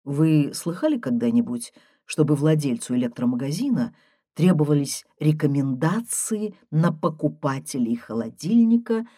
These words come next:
или стиральной машины? Но, тем не менее,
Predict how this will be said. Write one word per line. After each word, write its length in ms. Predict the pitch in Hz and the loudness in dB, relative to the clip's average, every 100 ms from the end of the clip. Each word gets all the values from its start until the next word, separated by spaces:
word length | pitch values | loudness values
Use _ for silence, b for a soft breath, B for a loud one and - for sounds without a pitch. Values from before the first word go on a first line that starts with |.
| b b - | b b 0
или 240 | 156 151 | 2 2
стиральной 600 | 185 - 233 113 101 123 | -2 -4 -4 -4 -8 -8
машины? 540 | 156 226 - - - - _ _ _ _ _ B B - | -10 -10 -12 -14 -14 -20 _ _ _ _ _ B B -2
Но, 200 | 330 415 | 0 0
тем 260 | - 247 208 | 2 4 4
не 80 | 147 | 2
менее, 440 | 113 92 156 | -4 -8 -10